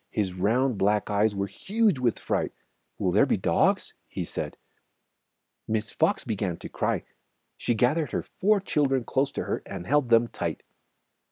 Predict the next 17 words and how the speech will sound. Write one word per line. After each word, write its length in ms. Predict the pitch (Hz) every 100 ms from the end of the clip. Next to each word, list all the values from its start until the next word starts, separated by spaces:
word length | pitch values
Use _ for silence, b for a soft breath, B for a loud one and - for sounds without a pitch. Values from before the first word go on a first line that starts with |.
| _ _
Suddenly, 680 | - - 110 80 82 120 - _ _ _ _ _
there 140 | 104 107
was 180 | 95
an 60 | 82
especially 720 | - - - 202 196 175 160
loud 360 | 131 127 123 -
crunch 280 | 120 110
above 260 | 92 95 85
their 120 | 80
heads, 320 | 78 80 - - _ _ _ _ -
and 180 | 107 85
the 80 |
sharp 520 | - - 143 180 180 - -
end 320 | 120 131 131
of 140 | 92 82
a 80 |
shovel 480 | - - 151 117 131